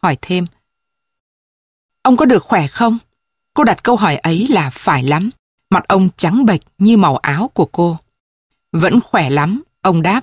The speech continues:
và khẽ cúi chào. Ông bước ra khỏi cổng. Cô ta đi một đường, ông đi một đường. Cô vừa đi xuống cánh đồng, nhẹ nhàng như một nàng tiên, vừa quay lại hai lần để nhìn theo, còn ông vẫn mạnh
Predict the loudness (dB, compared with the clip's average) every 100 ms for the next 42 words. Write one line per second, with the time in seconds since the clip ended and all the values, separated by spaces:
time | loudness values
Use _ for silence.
0 | _ _ -2 -2 0 -2 -2 0 0 0
1 | -2 -2 -6 _ _ _ 2 4 4 2
2 | 0 -2 -2 -2 -2 -2 -2 -6 _ _
3 | _ -2 0 4 4 6 4 2 0 0
4 | -2 -6 -2 2 2 2 2 0 0 0
5 | 0 -6 _ _ _ 0 2 4 2 4
6 | 2 2 0 -2 0 2 2 0 -4 -2
7 | 0 2 0 2 2 4 4 2 0 0
8 | -2 0 2 0 -4 _ -2 0 2 2
9 | 2 0 -4 -8 0 2 4 2 0 0
10 | 2 0 -2 -2 -2 -2 -6 _ -2 -2
11 | 0 0 2 2 0 2 2 2